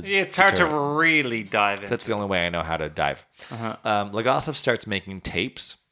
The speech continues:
Speaker 2: where he relays his findings and the truth about Chernobyl. One day, literally one day, not like, "One day, blah, blah, blah, blah."
Speaker 1: No.
Speaker 2: A s-, a singular day before he was due to announce his results of the investigation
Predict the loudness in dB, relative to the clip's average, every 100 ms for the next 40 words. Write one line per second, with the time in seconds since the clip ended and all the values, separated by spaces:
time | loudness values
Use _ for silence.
0 | -10 -2 0 -2 -10 -10 -6 -2 0 0
1 | -2 -6 -8 -2 -2 -2 -6 -8 -8 -8
2 | -8 -6 -6 -4 -4 -4 -4 -4 -4 -4
3 | -12 _ _ _ _ _ -12 -10 -2 -2
4 | -2 0 2 2 -2 -6 _ _ _ -12
5 | -8 -6 -4 -6 -8 -10 -2 -2 0 0
6 | 0 -6 _ -2 -2 0 -2 -4 _ 0
7 | 2 2 0 2 2 2 2 4 4 4
8 | -2 -14 -18 _ _ _ _ -2 -2 -2
9 | -6 -12 -4 -2 -2 -2 0 0 2 2
10 | 0 -2 -2 0 0 -4 -8 -6 -4 -4
11 | -4 -6 -8 -12 -10 -6 -4 -6 -8 -12
12 | -8 -6 -6 -4 -4 -4 -10